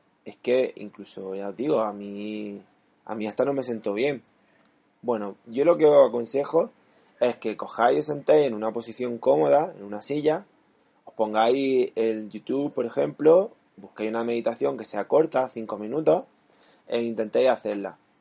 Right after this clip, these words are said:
unos cuantos días seguidos, la misma meditación para acostumbraros y para ver vuestras sensaciones. ¿Qué os aburre? Pues nada, cambiad de meditación, tampoco pasa nada si hacéis otra diferente.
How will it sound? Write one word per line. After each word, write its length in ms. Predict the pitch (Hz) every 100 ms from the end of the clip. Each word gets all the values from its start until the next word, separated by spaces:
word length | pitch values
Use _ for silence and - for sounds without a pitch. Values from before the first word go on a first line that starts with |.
| _
unos 240 | 117 123
cuantos 380 | - 131 131 127
días 240 | 123 143 -
seguidos, 400 | 104 101 98 95
la 100 | 98
misma 240 | 127 123
meditación 640 | 123 120 113 113 139 147
para 220 | 123 107 101
acostumbraros 640 | 101 - 101 104 131 147
y 40 | 160
para 180 | 117 107
ver 160 | 110
vuestras 360 | 113 117 113 -
sensaciones. 640 | 110 104 101 - 110 98 - _ _ _ _ _ _
¿Qué 140 | - 127
os 80 |
aburre? 400 | 131 170 208 123
Pues 160 | 107 107
nada, 180 | 123 117
cambiad 300 | 107 110 123
de 80 | 127
meditación, 600 | 131 131 123 - 156 123
tampoco 380 | 101 - 107
pasa 240 | 117 117 117
nada 220 | 123 120
si 80 | 110
hacéis 500 | 104 113 113 110 113
otra 220 | 120 117
diferente. 580 | 113 117 135 139 -